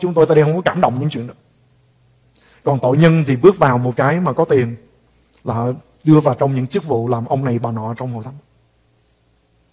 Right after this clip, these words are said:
Và luôn cả cái việc khi họ sống lối sống của tính dục đồng giới vẫn được phong chức làm mục sư trong một số các giáo hội. Khác hoàn toàn.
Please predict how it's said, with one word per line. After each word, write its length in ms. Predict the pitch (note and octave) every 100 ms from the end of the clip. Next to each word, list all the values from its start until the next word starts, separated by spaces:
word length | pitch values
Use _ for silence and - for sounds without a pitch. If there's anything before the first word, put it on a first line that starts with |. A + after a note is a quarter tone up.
| _ _ _ -
Và 80 | A#2
luôn 180 | C#3+ C#3+
cả 240 | A2+ B2+ D3
cái 120 | D3+
việc 200 | C3 A2 _ _ _
khi 200 | - D3
họ 200 | C3 A2+
sống 360 | A2 - F3+ G#3+
lối 140 | D3+
sống 240 | D#3+ D3 F#3
của 80 | -
tính 180 | D#3+
dục 160 | E3+ C3
đồng 160 | A#2+ A2+
giới 180 | B2+
vẫn 300 | D3+ A#2+ C3
được 120 | F3+ B2+
phong 180 | C3+
chức 180 | C3+ G3+
làm 160 | C#3+ A2+
mục 120 | G#2+
sư 220 | - C3+ B2
trong 180 | B2
một 100 | A#2+
số 160 | - D3+
các 140 | D#3+
giáo 140 | D3+ C#3+
hội. 120 | B2 - _ _ _ _ _ _ _ _ _ _ _ _ _ _ _ _ _ -
Khác 140 | G#3 -
hoàn 140 | D3
toàn. 180 | C3+ C3+